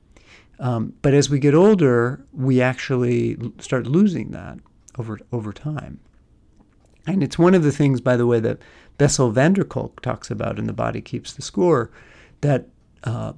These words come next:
people who've had trauma have had reduced heart rate variabilities. And there's a, a belief that the difference between a veteran who gets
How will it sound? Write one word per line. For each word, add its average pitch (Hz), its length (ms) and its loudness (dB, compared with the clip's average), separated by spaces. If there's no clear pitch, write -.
people 185 320 2
who've 127 180 -2
had 110 180 -4
trauma 208 640 -2
have 120 200 -4
had 120 220 -4
reduced 139 420 -2
heart 131 200 -6
rate 120 220 -6
variabilities. 117 880 -4
And 113 340 -4
there's 131 340 0
a, 117 400 -2
a 120 140 -6
belief 143 680 0
that 117 680 -8
the 117 720 -4
difference 190 460 0
between 120 640 -4
a 120 120 -4
veteran 110 680 -4
who 123 540 0
gets 135 240 -4